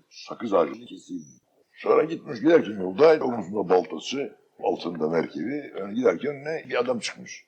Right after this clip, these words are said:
"Dur! Nereye gidiyorsun böyle baltalı maltalı falan?" "Şu karşıda bir kavim var, Allah'a şirk koşuyorlar, müşrik, sakız ağacına tapıyorlar, taabbüd ediyorlar. O ağacı keseceğim ben,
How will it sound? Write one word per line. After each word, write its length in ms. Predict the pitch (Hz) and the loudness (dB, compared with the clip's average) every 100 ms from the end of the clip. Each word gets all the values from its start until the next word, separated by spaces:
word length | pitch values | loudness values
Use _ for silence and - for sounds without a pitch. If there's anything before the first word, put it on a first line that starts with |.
| _ _ _ - | _ _ _ 4
"Dur! 320 | 160 214 - - - - - - - - _ - _ _ - | 6 8 4 0 -14 -16 -18 -20 -20 -20 _ -20 _ _ 4
Nereye 180 | 170 | 6
gidiyorsun 380 | 190 160 107 123 | 6 2 -2 -4
böyle 240 | 131 139 98 | -2 2 4
baltalı 380 | 123 - 117 | 4 2 -4
maltalı 400 | 113 110 - 110 | 0 0 0 -6
falan?" 320 | 98 110 143 - - - _ _ _ _ _ | -6 4 4 4 -16 -20 _ _ _ _ _
"Şu 220 | - 156 | -4 0
karşıda 540 | 131 127 - 113 143 127 | 6 6 6 4 2 2
bir 140 | 120 | -4
kavim 380 | - 117 131 107 | 2 4 2 0
var, 180 | 117 127 - - | 0 0 -4 0
Allah'a 360 | 113 117 113 | 6 8 8
şirk 260 | 117 107 - | 4 -4 -6
koşuyorlar, 540 | 90 - 82 85 110 | -8 -6 -6 2 2
müşrik, 680 | 95 107 101 - 147 - - _ _ _ _ _ _ _ _ _ | 2 -4 0 0 -2 -8 -16 _ _ _ _ _ _ _ _ _
sakız 420 | - 127 127 117 | -2 -2 2 4
ağacına 340 | 101 82 80 | 4 4 -4
tapıyorlar, 500 | - 67 69 69 67 58 _ | -6 -10 -8 -8 -8 -10 _
taabbüd 520 | - - 82 104 123 | -6 -4 -4 -4 -8
ediyorlar. 680 | 127 143 151 156 160 - - _ _ _ _ _ _ _ | -2 0 4 6 6 2 -16 _ _ _ _ _ _ _
O 240 | - 120 113 | -4 4 8
ağacı 300 | 127 123 127 | 8 6 0
keseceğim 680 | - 82 87 85 95 85 104 | -4 0 0 2 0 0 0
ben, 240 | 139 - | -2 -2